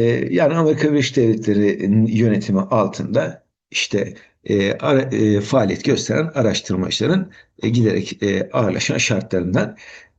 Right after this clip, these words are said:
At the time, o esnada, yani o konuşmasını yaparken, he was at the time he was speaking, o konuşmasını yaparken,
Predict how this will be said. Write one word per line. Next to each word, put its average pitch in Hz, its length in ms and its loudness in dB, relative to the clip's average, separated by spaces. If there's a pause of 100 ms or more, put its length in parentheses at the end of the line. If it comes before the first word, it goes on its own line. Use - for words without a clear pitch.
At 143 180 0
the 151 160 0
time, 165 400 2 (760)
o 214 140 4
esnada, 101 800 0 (200)
yani 113 220 0
o 160 240 0
konuşmasını 110 580 0
yaparken, 95 680 0 (340)
he - 120 0
was 131 380 2 (280)
at 113 120 -2
the 110 80 -4
time 131 280 2
he 113 100 2
was 92 280 0
speaking, 175 560 -2
o 135 160 0
konuşmasını 107 580 0
yaparken, 92 600 -2